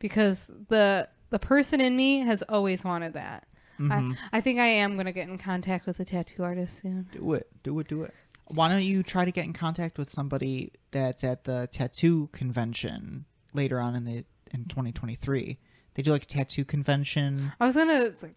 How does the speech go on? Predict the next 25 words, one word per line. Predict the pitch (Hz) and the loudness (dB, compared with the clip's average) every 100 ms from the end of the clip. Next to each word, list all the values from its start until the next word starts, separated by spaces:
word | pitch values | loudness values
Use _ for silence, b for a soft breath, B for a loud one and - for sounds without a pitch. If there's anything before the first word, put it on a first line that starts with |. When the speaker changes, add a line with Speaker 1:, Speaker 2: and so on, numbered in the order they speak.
| - | -4
Speaker 1:
get | 240 233 | 0 0
in | |
contact | 185 220 214 226 226 | 0 0 2 0 0
with | 214 | -2
this | 202 - | -2 -4
girl | 208 202 | 0 0
who | 196 196 | 2 0
does | 185 185 185 | 2 0 -2
the | 190 | -6
style | 185 - 180 180 | -6 0 2 2
of | 180 | -2
tattoo | 185 175 - 180 180 196 214 - _ | -4 -6 -4 -2 0 -2 -4 -8 _
Speaker 2:
Okay. | 147 139 131 127 | 0 0 0 0
Speaker 1:
that | 208 | 2
I | 208 | 4
was, | 208 202 156 180 | 2 -2 -10 -2
that | 214 | 4
I | 208 | 4
like, | 208 214 220 - b b b | 6 2 0 -8 b b b
and | 214 214 202 180 | -4 -2 0 -2
I | 202 196 | -2 0
know | 196 196 196 | 2 2 2
her | 180 190 | 0 -2
through | - 190 | -4 -6
friends. | - 151 107 165 - | -4 -6 -8 -12 -16